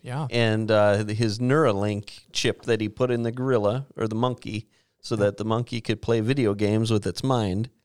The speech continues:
Speaker 1: Yeah.
Speaker 2: And then you said, D J,
Speaker 1: Yes.
Speaker 2: that you think that within twenty years,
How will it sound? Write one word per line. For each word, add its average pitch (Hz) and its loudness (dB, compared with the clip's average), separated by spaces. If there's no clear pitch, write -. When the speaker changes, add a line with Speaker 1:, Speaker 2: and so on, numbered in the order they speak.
Speaker 1:
Yeah. 131 2
Speaker 2:
And 131 2
then 143 4
you 285 6
said, 92 0
D 98 0
J, - 0
Speaker 1:
Yes. 147 0
Speaker 2:
that 110 2
you 143 4
think - -2
that 104 0
within 117 -2
twenty 151 -2
years, 139 2